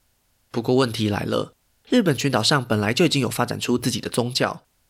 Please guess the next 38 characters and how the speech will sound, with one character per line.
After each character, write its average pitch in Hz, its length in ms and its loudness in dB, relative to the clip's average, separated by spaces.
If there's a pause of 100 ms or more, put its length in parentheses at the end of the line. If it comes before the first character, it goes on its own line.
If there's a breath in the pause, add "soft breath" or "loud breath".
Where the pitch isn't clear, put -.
(100)
是 - 140 2
一 220 40 4
种 110 180 0
相 151 200 2
信 147 240 0
万 147 180 0
物 143 160 2
皆 135 180 0
有 113 140 2
灵 - 160 -8
的 110 160 0
泛 139 260 0
灵 104 160 -2
多 123 160 2
神 104 220 0
信 117 240 -2
仰， 62 320 -6
再 190 160 0
融 123 160 2
合 117 120 0
了 113 120 4
对 131 180 2
太 131 180 -2
阳 101 180 -2
神 113 160 -2
的 107 80 -2
崇 117 240 -6
拜。 117 300 -4 (500)
虽 247 180 4
然 214 160 2
当 196 140 -2
时 139 180 2
还 127 100 -4
不 120 120 -4
叫 135 100 0
神 107 260 -2
道 117 160 0
教， 113 300 -2